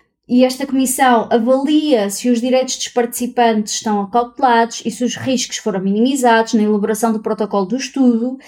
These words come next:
A comissão de ética competente é a mesma, mesmíssima coisa que a comissão de ética para a investigação clínica, ou até uma que pode nomear, eh, uma outra comissão de ética.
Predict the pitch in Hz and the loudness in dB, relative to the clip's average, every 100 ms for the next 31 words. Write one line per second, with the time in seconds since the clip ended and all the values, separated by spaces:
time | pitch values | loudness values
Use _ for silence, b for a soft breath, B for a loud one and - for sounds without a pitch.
0 | B B B 262 294 302 320 311 269 294 | B B B -4 0 -2 0 0 0 0
1 | 269 233 - 208 233 226 269 302 370 359 | 0 0 -4 0 2 0 0 2 2 2
2 | 359 339 302 285 - 262 302 392 403 294 | 2 0 -2 -6 -2 0 2 2 2 2
3 | 240 - 226 233 262 330 - - 285 294 | 0 2 2 2 -2 -8 -8 -4 -2 -2
4 | 247 - 262 254 285 240 240 262 262 247 | -4 -2 -4 0 0 2 0 0 -4 -10
5 | 262 262 254 254 247 269 269 - 226 202 | -2 2 2 0 -2 -4 -4 0 0 0
6 | 190 - 220 208 226 240 320 403 b b | -4 -2 0 2 0 -2 -4 -4 b b
7 | b b b b 302 392 320 - 277 277 | b b b b 2 4 2 0 -2 0
8 | 247 - 240 240 226 220 214 233 254 - | -2 0 2 4 4 2 2 0 -2 -10
9 | - 214 208 196 226 220 214 202 202 233 | -6 -2 -2 0 0 0 0 0 2 2
10 | 247 254 233 220 254 247 196 180 175 180 | 0 0 0 0 2 2 2 -2 -4 -10
11 | - 185 | -10 -16